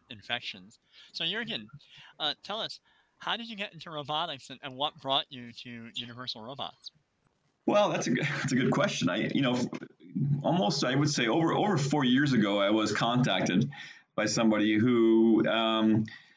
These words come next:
Speaker 2: explained to me that there's a company called Universal Robots that was looking for a president. And, um,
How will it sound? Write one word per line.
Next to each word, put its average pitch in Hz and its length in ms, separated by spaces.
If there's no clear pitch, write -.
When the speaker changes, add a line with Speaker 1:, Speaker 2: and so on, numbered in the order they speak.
Speaker 2:
explained 143 500
to 123 80
me 123 120
that 110 300
there's 123 240
a 120 80
company 139 300
called 101 260
Universal 113 420
Robots 110 580
that 113 380
was 117 260
looking 123 320
for 110 400
a 101 260
president. 101 600
And, 101 480
um, 101 500